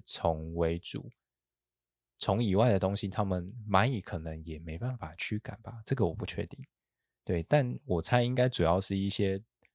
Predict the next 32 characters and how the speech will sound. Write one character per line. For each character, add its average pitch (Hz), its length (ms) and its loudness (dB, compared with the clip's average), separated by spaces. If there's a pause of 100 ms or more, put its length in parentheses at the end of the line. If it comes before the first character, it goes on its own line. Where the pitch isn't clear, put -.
虫 - 240 4
害 92 240 4
为 82 240 2
主， - 320 -8
那 92 320 0 (300)
这 113 140 2
些 107 160 6
虫 87 200 2
可 85 140 2
能 80 140 0
上 98 240 0
来 80 120 2
的 78 80 0
时 87 120 2
候， 85 160 6
蚂 85 240 2
蚁 85 100 0
就 87 160 2
会 87 160 2
去 87 240 -4
进 92 180 -2
行 - 160 -8
一 95 120 -10
个 - 260 -8 (400)
有 87 100 -4
点 82 200 -2
像 85 180 -2
是 85 180 -4
防 82 280 0
卫 98 180 2
性 87 240 -4
的 82 240 -4